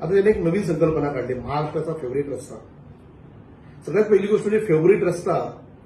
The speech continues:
शोधायचा कसा, यासाठी त्याने स्पर्धक तयार केलेले आहे. ते तुमच्या आमच्यासारखे सर्वसामान्य लोकांना त्यांनी तयार केलेलं आहे की कोणीही याच्यामध्ये स्पर्धक बनू शकतं.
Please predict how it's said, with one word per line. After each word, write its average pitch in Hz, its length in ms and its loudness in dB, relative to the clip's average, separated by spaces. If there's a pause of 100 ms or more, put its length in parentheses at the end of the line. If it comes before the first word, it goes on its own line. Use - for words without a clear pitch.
शोधायचा 170 360 4
कसा, 127 380 -10 (380)
यासाठी 180 300 0
त्याने 185 560 0
स्पर्धक 165 500 2
तयार 160 180 2
केलेले 156 340 2
आहे. 170 120 2
ते 185 100 2
तुमच्या 170 480 -2
आमच्यासारखे 165 400 -4
सर्वसामान्य 147 580 -4
लोकांना 139 320 -4
त्यांनी 143 240 -8
तयार 127 180 -6
केलेलं 127 340 -10
आहे 104 80 -10 (340)
की 170 60 -12
कोणीही 196 320 4
याच्यामध्ये 180 300 2
स्पर्धक 156 420 -2
बनू 170 200 -2
शकतं. - 300 -8